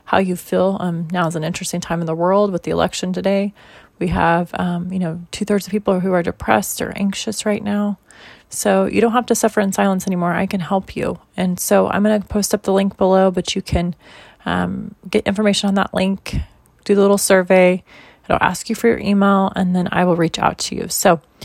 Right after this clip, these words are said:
um, day two of the Get Fit Challenge, everything went great today. Um, had, had good nutrition, lots of water, and movement. So, um, like I said, I, I did ten pages of reading today. I listened to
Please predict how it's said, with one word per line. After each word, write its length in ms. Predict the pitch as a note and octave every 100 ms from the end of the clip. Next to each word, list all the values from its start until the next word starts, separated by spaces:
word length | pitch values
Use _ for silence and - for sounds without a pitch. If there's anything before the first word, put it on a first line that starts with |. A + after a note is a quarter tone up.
| - - _
um, 340 | F#3 F#3 F3 F3
day 160 | F3+
two 260 | F3+ G#3 G3
of 80 | F#3+
the 140 | F#3
Get 200 | F#3+ -
Fit 160 | - F3+
Challenge, 420 | G#3 A3 C#4+ B3
everything 360 | F3+ F3 F#3 F3+
went 180 | -
great 300 | - G3+ -
today. 440 | - A3+ A3 G#3 G#3 _ - _ -
Um, 280 | E3+ F3 F3
had, 540 | D#3 F#3 F3 E3+ F3+ - - - - _ _ - - - _
had 280 | - G#3 F#3
good 160 | G#3 G3+
nutrition, 880 | G3 F#3+ A3+ - B3 A#3 A#3 A3+ -
lots 240 | F#3 F3+ -
of 80 | F#3
water, 580 | G3+ G#3 G#3 G#3 G3+ - _ - - _ -
and 440 | G3 G3 F#3+ F#3+ -
movement. 580 | F3 D#3+ - A2 - -
So, 240 | G#3 F3 - - - - _ -
um, 440 | G3 F#3+ F#3 F3+ - _ _ -
like 140 | F#3+
I 20 | F3
said, 220 | - F3+
I, 160 | F#3 F3+ G3+
I 80 | F#3
did 260 | F#3 F3
ten 240 | - G3+ G3
pages 380 | G#3 G3+ G#3 F#3
of 120 | F3+
reading 300 | A3 A3+ A3
today. 480 | A3+ A3 A3 A3 G#3
I 300 | E3+ E3 D#3+
listened 380 | E3+ - E3+
to 380 | - F3 E3+ E3+